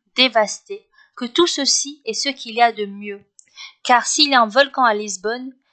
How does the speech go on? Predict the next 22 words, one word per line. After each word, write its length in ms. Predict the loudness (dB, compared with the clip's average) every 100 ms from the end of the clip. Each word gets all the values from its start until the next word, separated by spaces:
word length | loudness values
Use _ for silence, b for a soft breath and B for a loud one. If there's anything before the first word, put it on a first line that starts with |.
| _
il 120 | -6
ne 60 | -6
pouvait 400 | -6 -4 4 4
être 280 | 4 2 -2
ailleurs, 440 | -6 -6 -10 -14 -20 _ _ _
car 160 | 2 2
il 100 | 0
est 120 | -2 4
impossible 680 | 4 4 -2 -2 -4 -8 -16 -10
que 80 |
les 160 | -2 0
choses 320 | 0 0 -2
ne 120 | -6
soient 300 | -14 -8 0
pas 220 | 6 6 4
où 40 | -6
elles 140 | -4
sont, 320 | -4 -6 -12 _ _ _ 0
car 180 | 0
tout 160 | 2 -2 2
est 80 | 0
bien. 240 | 0 -12